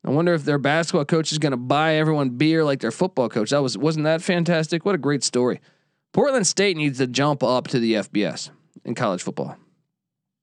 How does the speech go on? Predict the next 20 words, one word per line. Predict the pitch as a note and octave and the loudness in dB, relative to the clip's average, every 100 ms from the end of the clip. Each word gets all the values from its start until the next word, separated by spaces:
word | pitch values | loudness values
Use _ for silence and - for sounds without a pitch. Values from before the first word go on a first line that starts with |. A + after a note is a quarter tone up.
| - - | -20 -8
Come | - C3 | -4 -4
on, | F#2 | -6
man. | F2+ A2+ | -6 -4
You | |
got | C#3+ C#3+ | -2 -2
that | B2 | -2
rich | C#3+ D3 | -2 -2
history | - C3 - C3+ | -2 -2 0 0
with | A2+ F#2 | -2 -2
Glanville | A#2 C3 C#3 C3+ C#3 C3+ B2 _ _ _ _ _ - | -2 0 0 0 0 0 -4 _ _ _ _ _ -6
and, | G#2 F2 - | -6 -6 -6
and, | G#2+ G2 F2+ | -4 -4 -4
uh, | F#2+ F2 | -4 -6
June | E2 C3 D3 C3+ | -4 0 0 0
Jones | C3 C3+ C#3 C#3 A#2 | 0 0 2 0 0
and | G2+ | -2
Mouse | G2+ C3 C3+ - | -2 0 -2 -2
Davis. | B2+ C3+ C#3 C3+ | -2 -2 0 -2
Come | - C#3 D#3+ F3 | 0 0 2 2
on. | D#3+ D3+ C#3+ B2+ G2 - | 2 2 2 0 -4 -10